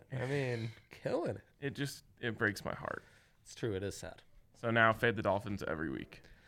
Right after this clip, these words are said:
Speaker 1: I've been having an all-time day.
Speaker 2: Oh.
Speaker 1: I've lost. I've won on the Champions
Speaker 2: <laughs>
Speaker 1: League.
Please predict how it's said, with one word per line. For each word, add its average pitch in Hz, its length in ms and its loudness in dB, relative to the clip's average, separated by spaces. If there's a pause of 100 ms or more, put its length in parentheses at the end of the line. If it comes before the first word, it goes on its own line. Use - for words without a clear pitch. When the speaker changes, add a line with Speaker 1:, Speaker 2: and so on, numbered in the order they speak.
(360)
Speaker 1:
I've 190 160 6
been 254 120 4
having 156 280 6
an 120 100 4
all-time 147 440 4
day. - 220 -12 (500)
Speaker 2:
Oh. - 300 6 (120)
Speaker 1:
I've 110 220 4
lost. 156 560 6
I've 101 240 -2
won 120 340 4
on 160 160 4
the 165 100 2
Champions 180 640 6
Speaker 2:
<laughs> - 0 -
Speaker 1:
League. 220 400 8